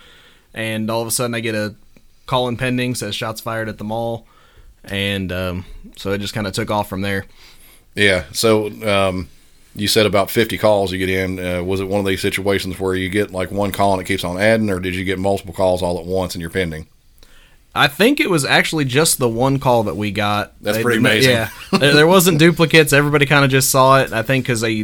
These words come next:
Speaker 1: we got the common name system, so if you type Opry Mills in there, it gives you the address. It's not like, uh, on the interstate where sometimes it won't pop up and tell you it's a duplicate call.
Speaker 2: Yeah.
Speaker 1: But, um,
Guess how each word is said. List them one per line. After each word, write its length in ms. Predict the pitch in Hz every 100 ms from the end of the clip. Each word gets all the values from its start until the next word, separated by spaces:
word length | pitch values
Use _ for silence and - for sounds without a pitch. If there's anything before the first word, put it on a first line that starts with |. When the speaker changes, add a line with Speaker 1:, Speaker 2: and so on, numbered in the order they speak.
| 101
Speaker 1:
we 120 | 104
got 140 | 113 110
the 220 | 101 95 -
common 360 | 131 123 110
name 240 | 107 104 104
system, 360 | - 104 104
so 100 | 101
if 80 | 104
you 60 | 113
type 260 | 110 107 110
Opry 240 | 110 104
Mills 280 | 104 104 104
in 60 | 98
there, 100 | 95
it 60 |
gives 180 | 104 95
you 60 | 98
the 80 | 98
address. 440 | 98 98 98 101
It's 100 | 95
not 180 | 107 82
like, 240 | 101 95
uh, 160 | 101 98 - - - - -
on 160 | - 113
the 100 | 110
interstate 460 | 120 117 - 104 92
where 80 |
sometimes 480 | 104 107 107 104 101
it 80 | 92
won't 220 | 104 98
pop 220 | 110 104
up 200 | 104 104
and 120 | 95 95
tell 160 | 104
you 80 | 101
it's 140 | 98
a 60 | 98
duplicate 400 | 101 101 107 92
call. 340 | 104 104 104 - - 95
Speaker 2:
Yeah. 220 | 92 85 _ -
Speaker 1:
But, 240 | 85 101
um, 380 | 101 98 98 110